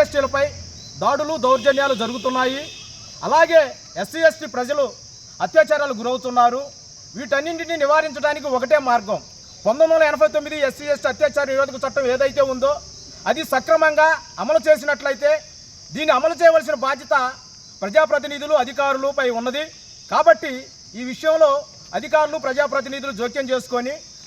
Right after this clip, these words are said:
వెంటనే సక్రమంగా అమలు జరిగే విధంగా, పౌర హక్కుల దినోత్సవాన్ని సక్రమంగా మరి జరిపే విధంగా అన్ని మండల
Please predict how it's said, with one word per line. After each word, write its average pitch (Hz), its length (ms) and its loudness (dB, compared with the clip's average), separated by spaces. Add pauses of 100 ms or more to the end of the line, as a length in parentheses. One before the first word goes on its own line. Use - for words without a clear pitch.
వెంటనే 285 360 2 (400)
సక్రమంగా 294 540 0
అమలు 277 240 -2
జరిగే 269 280 0
విధంగా, 254 340 -4 (320)
పౌర 277 260 2
హక్కుల 277 260 -2
దినోత్సవాన్ని 262 480 -4
సక్రమంగా 254 460 -2 (580)
మరి 254 160 2 (180)
జరిపే 240 260 4 (100)
విధంగా 247 320 -2 (440)
అన్ని 311 320 -4 (140)
మండల 277 240 2